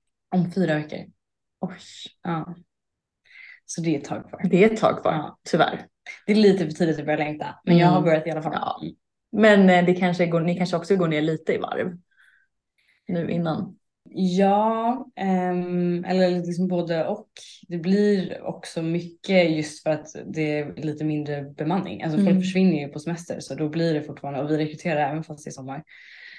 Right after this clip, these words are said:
Speaker 1: Så då blir det fortfarande ganska mycket att göra.
Speaker 2: Mm.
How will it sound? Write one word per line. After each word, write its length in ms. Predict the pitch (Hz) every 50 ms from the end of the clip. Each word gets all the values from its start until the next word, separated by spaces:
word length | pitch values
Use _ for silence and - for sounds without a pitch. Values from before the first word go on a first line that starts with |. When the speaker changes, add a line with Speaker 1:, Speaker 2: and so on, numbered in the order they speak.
| - - _
Speaker 1:
Så 180 | - - -
då 140 | 160 160 160
blir 220 | 151 160 160 156 147
det 120 | 143 139
fortfarande 420 | - 147 - - 135 135 143 143
ganska 280 | 139 139 139 139 - -
mycket 260 | 131 135 135 - -
att 480 | 143 139 139 139 139 139 139 143 160 180 - _ _ _ _
göra. 420 | - 151 151 147 143 143 147 - - -
Speaker 2:
Mm. 400 | 208 196 190 190 185 190 190